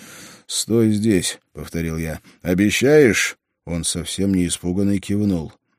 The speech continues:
Я выскочил на открытое пространство, преодолел светлый участок, нырнул в тёмный, туда, где окна были закрыты драпировками, и тут же отпрянул в сторону, снова разминувшись с арбалетным болтом.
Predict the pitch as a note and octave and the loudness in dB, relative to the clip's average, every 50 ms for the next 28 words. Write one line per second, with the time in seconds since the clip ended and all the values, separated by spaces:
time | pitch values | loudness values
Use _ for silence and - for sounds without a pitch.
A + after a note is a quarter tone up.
0 | _ _ _ - - F#2 C#3+ D#3+ D#3+ D#3 C3+ - C#3+ B2 - C#3 C3+ B2 B2+ C3 | _ _ _ -6 -2 2 2 4 4 2 2 2 0 2 2 4 4 6 6 4
1 | A#2 - C#3 C#3+ C3 - B2+ B2 G#2+ A#2+ A#2+ A2+ - - - C#3+ D3 B2+ A2 - | 4 4 4 2 4 6 4 4 6 6 4 4 4 2 2 2 2 2 2 2
2 | G#2+ G2+ F2+ - F#2+ G#2+ A#2 A#2+ C3+ C#3 D3 C3+ A2+ - - A#2 C3+ C3+ A2+ A2 | 2 0 0 2 2 2 4 4 4 4 4 4 4 4 4 4 4 2 2 2
3 | A#2+ A#2+ B2 A#2+ - C#3+ D3 C3 - - A2+ G2+ - F#2 G#2 B2 C3 C#3 C#3 C#3 | 4 4 4 4 2 2 0 0 2 0 0 0 2 2 2 2 4 4 4 4
4 | B2 G#2+ F#2 - - - D#3+ D#3+ D3+ C#3+ C3+ C3 A#2+ G2+ - F#2 F2+ F2 F#2+ F#2 | 2 2 0 -4 -2 2 4 6 6 8 6 6 4 2 0 -2 0 2 0 0
5 | E2 D#2 F2 G2+ A2+ A2 F#2 - E2+ F2+ F#2 F2+ F#2+ F#2+ F2+ E2 F#2+ F2+ - G#2+ | 0 0 0 2 2 2 0 -2 -4 -4 -2 0 0 0 0 0 -2 -2 -2 -2
6 | A2 - G2 F#2 F#2+ F#2+ F2+ - G2+ G#2+ F#2 G#2 - - A2+ A2 G#2+ G2+ F2 - | -2 -2 -2 -2 -2 -4 -2 -2 -2 -2 -2 -2 0 0 0 2 2 2 0 -2
7 | _ - - - - - - _ - - B2 C3+ - F#3 F#3+ F3+ D3+ D3 D#3+ D3+ | _ -16 -20 -20 -20 -20 -16 _ 2 4 4 6 8 8 8 8 6 6 6 6
8 | C#3 A2+ C3+ D#3 D#3+ D#3 D3 C#3 C3 A#2+ - - - - - D3 D3+ D3 C#3+ C#3 | 4 4 2 4 6 6 6 6 4 4 4 4 2 4 6 6 6 8 6 6
9 | C#3 B2 - - - A#2 C3 C#3+ D#3 D#3 D3 C#3+ C#3 C3+ C3+ B2+ B2 B2+ B2+ B2+ | 6 4 4 4 4 4 4 6 6 6 6 6 6 4 4 4 4 4 6 6
10 | B2+ B2+ B2 - - A2+ A2+ G#2 - - G#2+ A2 A2 G2 A2 A2 A2 G2 - - | 4 4 2 0 0 0 0 2 2 0 2 2 2 2 2 2 2 0 0 -2
11 | F#2 G2+ G2+ G2 F#2 F2 G2 F#2+ F2+ D#2+ - D#2+ D2 A#1+ A1 A1+ | -2 0 2 0 2 2 2 2 0 -2 -4 -8 -8 -8 -8 -10